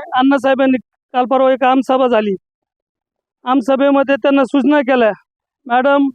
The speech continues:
तुम्ही शेतकऱ्यांच्या मुंडकावर पाय द्या, पण इतका देऊ नका." की अक्षरशः मॅडम काय करायला लागल्यात, कोण घ-, घरकुल मंजूर झालेत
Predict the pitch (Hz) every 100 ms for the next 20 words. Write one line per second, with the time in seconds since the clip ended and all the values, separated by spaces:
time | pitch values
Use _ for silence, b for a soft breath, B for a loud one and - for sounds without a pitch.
0 | _ _ _ _ _ _ _ _ _ -
1 | 254 262 220 254 - 277 277 262 269 277
2 | 233 - 277 277 233 269 277 254 269 240
3 | 254 285 277 359 349 330 294 247 190 165
4 | _ _ _ _ _ _ _ _ _ _
5 | _ _ _ _ 269 254 - 277 233 294
6 | 285 285 302 294 - _ 277 277 285 285
7 | 277 277 269 - _ _ _ _ _ _
8 | _ _ _ _ _ _ _ - 277 269
9 | 269 254 254 233 247 247 277 269 262 262
10 | 240 214 214 -